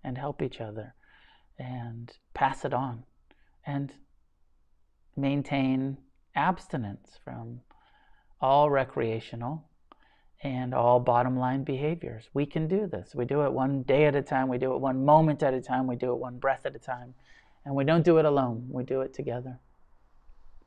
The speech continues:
Uh, somebody was saying that in the book I said one year of sobriety plus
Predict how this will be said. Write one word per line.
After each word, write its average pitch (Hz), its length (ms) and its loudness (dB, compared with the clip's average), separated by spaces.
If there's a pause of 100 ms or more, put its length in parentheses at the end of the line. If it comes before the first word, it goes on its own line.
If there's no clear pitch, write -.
(1500)
Uh, 123 280 -2
somebody 127 320 -2
was 123 160 0
saying 127 300 0
that 123 100 2
in 120 100 0
the 120 80 -4
book 120 300 0
I 117 100 -2
said 123 260 -2
one 135 300 2
year 127 460 2
of 123 180 -4
sobriety 120 580 2
plus - 540 0